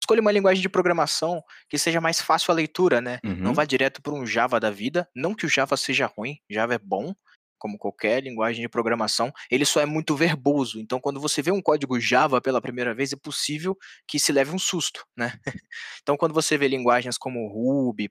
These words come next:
Speaker 1: Python, que são linguagens que você bate o olho e, basicamente, você quase consegue ler sabendo um pouco de inglês ali, você consegue destrinchar mais ou menos o que que ela tá fazendo,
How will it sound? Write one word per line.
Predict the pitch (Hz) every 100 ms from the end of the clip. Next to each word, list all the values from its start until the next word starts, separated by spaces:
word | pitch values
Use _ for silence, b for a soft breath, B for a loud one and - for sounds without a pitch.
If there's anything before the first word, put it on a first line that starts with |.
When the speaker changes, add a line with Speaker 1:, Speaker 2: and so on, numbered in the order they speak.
| -
Speaker 1:
Python, | 113 127 127 110
que | -
são | 113
linguagens | 113 117 120 117 -
que | -
você | 117 110 110
bate | 98 127 143 -
o |
olho | 120 117 110 B B -
e, | 113 113 107
basicamente, | 107 120 - 113 117 -
você | 110 -
quase | - 139 175 147
consegue | 143 139 127 120
ler | 117
sabendo | 117 110 113 113
um | 113
pouco | 110 113 110
de | 110
inglês | 110 113 107
ali, | 107
você | 107 -
consegue | 110 113 - 104 104 104 B B
destrinchar | - 139 - 139 123 127
mais | 123 120
ou | 120
menos | 117 117
o | 117
que | -
que | 117
ela | 110
tá | - 107
fazendo, | 107 101 110 151